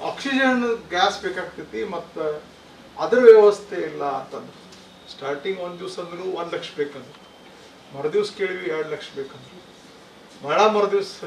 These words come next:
ಹೇಳ್ರು ಮೂರುವರೆ ಲಕ್ಷ ರೂಪಾಯಿ ಆಕೈತಂದ್ರು. ಅದನ್ನೂ ಕೂಡ ನಾವು ಮೂರುವರೆ ಲಕ್ಷ ರೂಪಾಯಿ ಪುರಸಭೆಯಿಂದ ತುಂಬ್ಸಕ್ ಹಚ್ಚಿದ್ವಿ.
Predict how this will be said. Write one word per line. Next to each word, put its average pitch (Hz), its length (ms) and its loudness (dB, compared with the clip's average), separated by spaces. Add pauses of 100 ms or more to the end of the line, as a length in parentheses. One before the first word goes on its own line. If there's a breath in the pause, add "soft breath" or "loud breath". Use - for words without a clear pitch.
(140)
ಹೇಳ್ರು 170 460 -2 (640)
ಮೂರುವರೆ 196 320 6
ಲಕ್ಷ - 180 -4
ರೂಪಾಯಿ 165 260 -8
ಆಕೈತಂದ್ರು. - 560 -16 (1040)
ಅದನ್ನೂ 247 360 4
ಕೂಡ 262 200 0 (120)
ನಾವು 262 160 2
ಮೂರುವರೆ 220 380 6
ಲಕ್ಷ 214 120 0
ರೂಪಾಯಿ - 400 -6
ಪುರಸಭೆಯಿಂದ 180 600 -8 (140)
ತುಂಬ್ಸಕ್ 147 380 -12
ಹಚ್ಚಿದ್ವಿ. - 360 -20